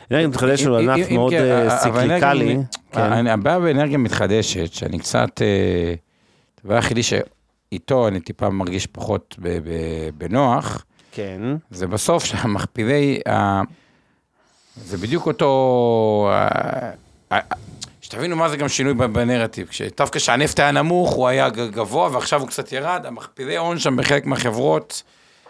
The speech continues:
Speaker 2: הם לא כאלה נמוכים, ובסוף זה נדל"ן, אני לא מדבר עכשיו סולארג' או אנטם, שזה החלק הטכנולוגי של זה.
Speaker 1: אתה מדבר על ה-P V, מה שנקרא פוטו-וולטאי, שזה נסחר כמו בריטים או כמו בנדל"ן רגיל, ב-, ב-, ב-D C F
Speaker 2: ו-
Speaker 1: וזה.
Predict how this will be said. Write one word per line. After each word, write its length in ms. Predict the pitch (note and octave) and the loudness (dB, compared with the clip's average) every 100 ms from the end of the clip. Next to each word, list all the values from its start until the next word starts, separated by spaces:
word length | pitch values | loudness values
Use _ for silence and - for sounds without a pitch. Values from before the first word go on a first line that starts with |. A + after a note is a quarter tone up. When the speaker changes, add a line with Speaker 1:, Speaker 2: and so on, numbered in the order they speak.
| _ _ _ _ _ _ - | _ _ _ _ _ _ -10
Speaker 2:
הם 180 | A#2+ C3 | -6 0
לא 200 | E3 E3+ | 0 0
כאלה 340 | E3 D3+ D3 D3 D3 C#3+ C#3+ C3+ C3 | 2 4 4 4 2 2 0 -2 -4
נמוכים, 420 | B2 B2 - G3 | -6 -8 -4 -2
ובסוף 460 | C3+ G#2+ - - G3 | -2 -2 0 0 0
זה 120 | C#3+ | 2
נדל"ן, 320 | C3 B2 C#3 | 2 4 2
אני 80 | A2 | 2
לא 80 | B2+ | 0
מדבר 180 | D3+ D3+ | 2 2
עכשיו 220 | C3 C3+ | 2 0
סולארג' 600 | - D3 C#3 A#2+ B2 G#2 G#2 | 0 2 2 2 0 -4 -2
או 420 | A#2+ A#2 A2+ A2 G#2+ - - - - - | 2 4 4 2 -2 -14 -20 -20 -8 -2
אנטם, 340 | C#3+ C3 A#2 | 0 0 0
שזה 260 | A2+ G#2+ C3+ | 0 2 2
החלק 320 | C#3+ C3+ B2+ | 4 2 0
הטכנולוגי 720 | - - A#2+ A2+ C#3 G#3 F#3+ | -4 -4 0 2 2 2 0
של 140 | C#3 A#2+ | 0 0
זה. 320 | A2+ C#3 E3 E3 | 0 0 2 0
Speaker 1:
אתה 180 | - | 2
מדבר 220 | F3+ D#3+ D3 | 2 4 4
על 60 | |
ה-P 340 | C3 - C#3+ A#2+ | 2 2 0 4
V, 180 | C3+ | 2
מה 100 | A#2+ | 2
שנקרא 340 | A2+ A#2 G#2 G#2+ | 2 0 2 2
פוטו-וולטאי, 880 | A#2+ A#2 A2+ A2 A2 E3+ D#3 C#3 B2 | 2 2 2 2 2 4 4 4 2
שזה 400 | - A2+ B2+ B2 | 0 2 4 4
נסחר 440 | A#2 A2+ - B2+ A#2+ | 2 2 2 2 2
כמו 360 | A#2+ B2+ B2+ A#2+ | 2 2 2 2
בריטים 600 | A#2+ A#2 A2 B2+ B2+ A2+ | 2 2 2 0 0 0
או 80 | A2 | 2
כמו 200 | A#2+ A#2 | 2 2
בנדל"ן 560 | A2+ A2+ G#2 A2 A2+ | 2 2 2 2 2
רגיל, 580 | A2 A2 A#2+ C#3 C3 A#2+ | 2 0 2 2 4 2
ב-, 40 | A2 G#2+ G#2 | 2 2 2
ב-, 200 | G#2 G#2 | 2 2
ב-D 60 | |
C 340 | G#2+ G2+ B2+ B2+ | 0 2 0 2
F 40 | |
Speaker 2:
ו- 40 | A#2 | 2
Speaker 1:
וזה. 140 | G2+ | 0